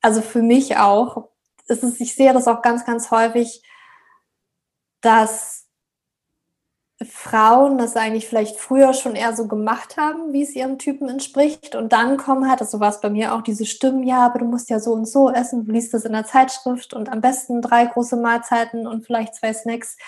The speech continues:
Das muss aber gar nicht immer so sein. Es gibt durchaus Typen und Frauen, die einfach viel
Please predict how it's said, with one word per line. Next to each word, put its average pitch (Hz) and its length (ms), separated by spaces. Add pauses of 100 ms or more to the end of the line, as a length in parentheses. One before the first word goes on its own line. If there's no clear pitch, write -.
(280)
Das 226 120
muss 285 200
aber 247 220
gar 233 160
nicht 247 120
immer 233 200
so 226 140
sein. 262 340
Es 214 140
gibt 254 180 (180)
durchaus 262 640
Typen 285 560 (420)
und 226 160
Frauen, 247 460
die 233 100
einfach 240 460 (580)
viel 320 560